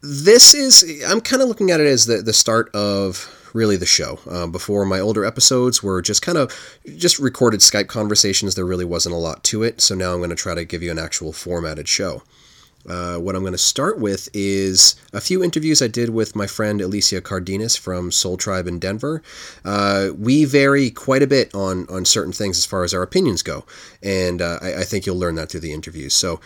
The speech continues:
kinda heavy subjects on some of them, but I promise you they are entertaining and informative, so stick with me. There are three different sections for it,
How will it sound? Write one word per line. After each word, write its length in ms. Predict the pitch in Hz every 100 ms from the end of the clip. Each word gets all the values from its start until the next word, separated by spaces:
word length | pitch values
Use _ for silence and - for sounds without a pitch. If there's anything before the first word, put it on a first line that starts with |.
| - - -
kinda 240 | - 147 147
heavy 220 | 151 147
subjects 440 | - 160 185 -
on 80 | 180
some 220 | 180 190
of 80 | 196
them, 160 | 233 202
but 160 | 120
I 80 | 107
promise 420 | 101 135 131 135
you 180 | 139 143
they 220 | 123 107
are 260 | 92 98 98
entertaining 680 | 110 107 - 123 127 139 139
and 140 | 104 120
informative, 580 | - 113 117 143 160
so 320 | - 113 101 95
stick 380 | - - 123
with 160 | 120 123
me. 320 | 143 165 139
There 180 | 110 98
are 60 | 95
three 300 | - 123 127
different 300 | 131 117 -
sections 460 | 120 - 139 156
for 240 | - 156
it, 120 | 190